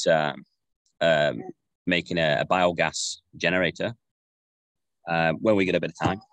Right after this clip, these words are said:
you know, so we can actually generate our own, uh,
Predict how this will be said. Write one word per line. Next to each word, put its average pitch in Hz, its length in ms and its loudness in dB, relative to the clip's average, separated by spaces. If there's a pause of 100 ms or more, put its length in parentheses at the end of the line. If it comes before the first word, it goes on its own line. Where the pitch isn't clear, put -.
(680)
you - 80 0
know, 101 100 6
so - 160 0
we 117 120 4
can 127 120 0
actually 98 460 0 (120)
generate 104 280 4
our 98 120 4
own, 92 280 2 (400)
uh, 85 380 -2